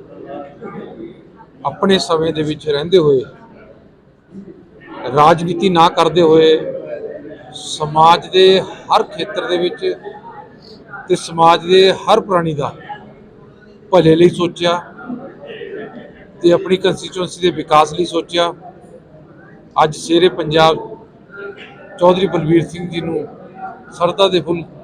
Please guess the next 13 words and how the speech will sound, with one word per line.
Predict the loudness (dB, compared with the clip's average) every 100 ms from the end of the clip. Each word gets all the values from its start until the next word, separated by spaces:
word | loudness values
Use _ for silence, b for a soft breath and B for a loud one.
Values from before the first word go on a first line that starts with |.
| -20 -4
ਭੇਟ | 0 2
ਕਰਕੇ | 2 -2 -2 -4 -4 -4 -12 -20 -20 -20 -20 -20 -20 -20 -20 -20 -20 -20 -20 -20 -20 -20 -12 -4
ਮੈਨੂੰ | 0 0
ਬੜਾ | 2 2
ਮਾਣ | 4 4 4
ਮਹਿਸੂਸ | 2 -2 -4 0
ਹੋਇਆ। | 2 2 2 -4 -20 -20 -20 -20 -20 -20 -20 -20 -20 -20 -20 -18 -18 -18 -6
ਜਾਗਰਿਤ | 0 2 0 -6 -6
ਮੰਚ | -6 -6
ਨੇ | -2 0
ਅੱਜ | 0
ਮੈਨੂੰ | -4 -8 -10
ਸਪੈਸ਼ਲ | -6 -6 -4 -8 -10